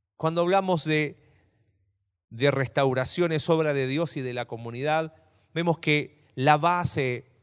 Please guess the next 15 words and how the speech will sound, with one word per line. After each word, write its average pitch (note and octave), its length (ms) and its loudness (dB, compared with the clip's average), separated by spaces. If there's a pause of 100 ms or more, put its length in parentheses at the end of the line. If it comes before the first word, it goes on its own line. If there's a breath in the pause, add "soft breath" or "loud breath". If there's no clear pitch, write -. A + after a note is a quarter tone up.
(220)
para C3 200 4
relacionarnos C3+ 680 0
con B2 200 2
Dios D3 540 6 (420)
como B2 300 -4
sus A#2 240 -6
hijos G#2 420 -4 (920 soft breath)
no C#3 220 10
es D#3+ 160 8
ni C#3 220 2
la A#2+ 180 6
recompensa, B2 840 0
ni A#2 100 -4
la G#2 160 0
transacción, C3 1080 -2